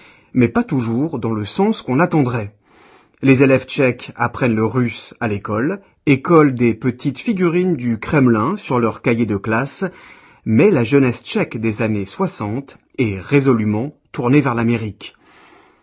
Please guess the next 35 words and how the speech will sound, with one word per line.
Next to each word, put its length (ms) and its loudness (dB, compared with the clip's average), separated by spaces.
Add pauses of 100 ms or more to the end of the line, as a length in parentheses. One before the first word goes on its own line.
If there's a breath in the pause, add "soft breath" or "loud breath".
(200 soft breath)
Dès 220 6
mille 200 4
neuf 100 0
cent 100 0
soixante-cinq, 840 0 (340 loud breath)
les 120 4
groupes 260 -4
tchèques 260 0
de 80 2
rock 480 0
commencent 480 2
à 80 -2
composer 540 0
leurs 260 -2
propres 460 -4
chansons, 600 -2 (600 loud breath)
ainsi 300 0
le 100 2
groupe 400 -2
Syncopa 680 0
avec 340 -4
Novak 580 0
et 140 -2
Vikrent. 580 -2 (720)
Mais 120 4
surtout, 480 -2 (440 soft breath)
ils 160 2
utilisent 360 0
de 100 2
plus 240 0
en 80 2
plus 580 -4
la 140 -2
langue 240 2
tchèque, 520 -8